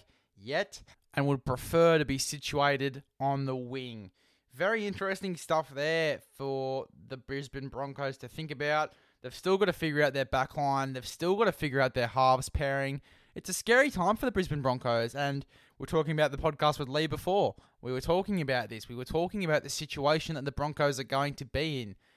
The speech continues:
It is a very tough one, and it is gonna be a very interesting next six months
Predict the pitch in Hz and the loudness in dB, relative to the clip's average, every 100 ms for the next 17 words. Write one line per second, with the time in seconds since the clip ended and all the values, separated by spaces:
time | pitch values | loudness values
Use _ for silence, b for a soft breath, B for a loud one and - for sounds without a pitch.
0 | b b 135 135 143 139 120 151 165 151 | b b -6 -2 -2 -2 0 2 2 0
1 | - 156 - 131 123 113 107 131 127 127 | -2 -4 -4 -6 -4 -6 -8 -8 -8 -10
2 | - 135 131 131 120 151 151 156 147 151 | -10 -8 -6 -6 -4 -2 -2 -2 -6 -6
3 | 151 139 135 131 131 - - 131 - 131 | -4 -6 -8 -6 -6 -6 -8 -8 -4 -2
4 | 123 - - | -2 -4 -10